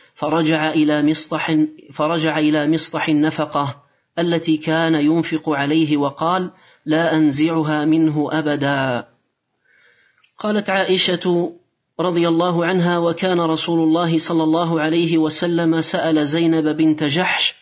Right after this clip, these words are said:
زوج النبي صلى الله عليه وسلم عن أمري، ما علمت أو ما رأيت؟"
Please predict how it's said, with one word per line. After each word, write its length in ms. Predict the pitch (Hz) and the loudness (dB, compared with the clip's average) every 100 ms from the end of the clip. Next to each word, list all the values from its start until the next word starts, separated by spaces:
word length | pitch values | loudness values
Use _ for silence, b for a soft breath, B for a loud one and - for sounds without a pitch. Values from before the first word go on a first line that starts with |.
| b b b | b b b
زوج 300 | 180 180 165 | -2 0 2
النبي 480 | 165 165 170 165 160 | 2 2 2 2 2
صلى 300 | - 160 156 | 0 0 2
الله 380 | 151 165 156 | 0 0 -2
عليه 340 | 143 156 160 156 | -2 0 0 0
وسلم 500 | 147 147 165 156 156 | -2 -2 0 2 2
عن 240 | 143 143 | 0 0
أمري، 640 | 143 160 156 151 139 135 - b b - | 0 2 2 2 0 -2 -6 b b -4
ما 160 | 185 | -2
علمت 540 | 180 160 156 160 156 165 156 156 | 0 0 2 2 2 2 2 2
أو 140 | 165 | 0
ما 220 | 156 156 151 | 2 0 0
رأيت؟" 440 | 143 151 147 143 | -2 0 0 0